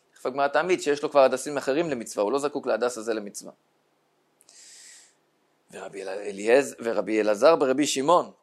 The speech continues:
רבי אליעזר ברבי שמעון, סבר לה כמו רבי שמעון, בר יוחאי, אבוה, ואמר, דבר שאין מתכוון, מותר לעשות את זה בשבת ויום טוב.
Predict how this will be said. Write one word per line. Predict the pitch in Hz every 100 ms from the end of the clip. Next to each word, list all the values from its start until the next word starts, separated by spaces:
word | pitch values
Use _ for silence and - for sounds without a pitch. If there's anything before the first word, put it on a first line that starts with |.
| 101
רבי | 95 95
אליעזר | 107 175 156
ברבי | 135 127 123
שמעון, | 127 120 104 92 _ _
סבר | - - 139 127 180 190 196
לה | 190
כמו | 180 185 180 185
רבי | 180 180
שמעון, | - 180 214 196 123 - _ _ _
בר | - 139
יוחאי, | 139 135 202 151 101 _ -
אבוה, | 120 160 214 110 - _ _ _ _
ואמר, | 117 143 139 185 175 110 - _ _ _ 135
דבר | 127 139 131 220 233
שאין | 208 233 233 226
מתכוון, | 220 - 202 185 269 330 311 - _ _ _ _ _ -
מותר | 233 240 311 320
לעשות | 302 - 285
את | 254
זה | 226
בשבת | 208 220 208
ויום | 214 202
טוב. | 165 143 104